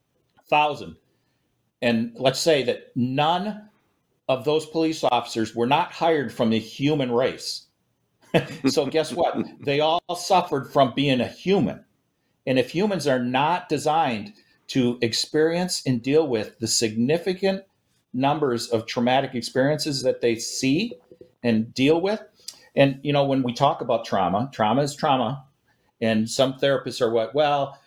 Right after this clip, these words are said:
Speaker 1: you know, it's, it's not any different than any other person on the street, the, the trauma that they're seeing." And I'm like, "You are correct. Trauma is trauma." However, it's the frequency of exposure. It's the frequency of traumatic situations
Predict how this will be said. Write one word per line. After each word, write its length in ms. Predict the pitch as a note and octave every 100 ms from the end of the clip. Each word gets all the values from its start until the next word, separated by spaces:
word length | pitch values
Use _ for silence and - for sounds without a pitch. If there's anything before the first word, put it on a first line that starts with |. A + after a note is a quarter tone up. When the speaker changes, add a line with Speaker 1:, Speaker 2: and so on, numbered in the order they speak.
| _
Speaker 1:
you 100 | C3+
know, 180 | C#3 C3+
it's, 100 | C3+
it's 220 | B2+ -
not 200 | D3+ D#3
any 160 | C#3+ A2+
different 360 | C3+ C#3+ A#2+
than 120 | B2
any 220 | A#2+ A#2+ A#2
other 180 | A2+
person 560 | G#2 - C#3+ B2+ A2 G2+
on 140 | G2+
the 60 | G2+
street, 400 | - D#3 C3+ -
the, 100 | G#2+ _
the 100 | A2
trauma 360 | - D#3 E3 G#2+
that 200 | G2 -
they're 100 | G2
seeing." 460 | - D3+ B2 E2 F2 _ - -
And 120 | A#2+ A#2
I'm 140 | A2+
like, 220 | A#2 A2
"You 280 | C3+ A#2 B2+
are 120 | B2+
correct. 480 | C3+ C#3+ A#2 E2 -
Trauma 280 | A#2+ A2+ A#2
is 80 | A#2
trauma." 320 | B2+ G2 - - -
However, 560 | A#2 C#3 E3+ A2+ G#2 - _ C3
it's 160 | A#2+
the 80 | B2
frequency 640 | - D3+ D3 D#3+ D#3 F3+ E3
of 160 | C3
exposure. 800 | A#2 - - C3 B2+ A2 C2+ - _ _ _ _ _ _ _
It's 160 | A2+ -
the 100 | A#2
frequency 720 | - D3 F3+ G3+ G3+ G3+ F#3+
of 140 | C3+ -
traumatic 420 | C#3+ C#3 C#3 -
situations 800 | C3+ A2 B2 B2+ C3 G#2+ G#2